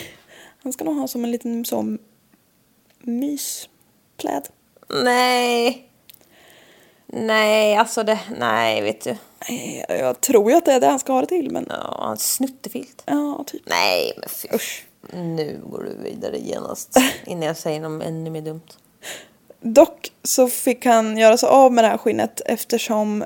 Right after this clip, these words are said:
Speaker 1: det blev väldigt skört av att ligga i, eh, i den här lösningen. Errol Lindsey var Jeffrey Dahmers elfte offer. Han mördades nittonhundranittioett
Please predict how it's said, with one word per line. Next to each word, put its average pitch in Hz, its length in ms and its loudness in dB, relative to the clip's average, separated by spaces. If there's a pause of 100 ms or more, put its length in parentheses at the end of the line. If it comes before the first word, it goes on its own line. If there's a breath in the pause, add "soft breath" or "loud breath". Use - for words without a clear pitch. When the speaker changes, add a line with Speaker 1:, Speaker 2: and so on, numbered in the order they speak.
Speaker 1:
det 226 160 -2
blev 214 400 -2
väldigt 220 560 -4
skört - 580 -2
av 120 220 -4
att 117 60 0
ligga 113 380 -4
i, 120 360 -6
eh, 76 160 -6 (880)
i - 60 -14
den 226 100 -8
här 226 80 -6
lösningen. 285 460 -10 (2000 loud breath)
Errol 285 460 8 (120)
Lindsey 226 600 -2 (120)
var 208 480 6
Jeffrey 226 340 0
Dahmers 196 520 2 (200)
elfte 214 680 4
offer. - 420 -6 (1120 soft breath)
Han 247 160 -4
mördades 240 380 0
nittonhundranittioett 220 1160 -6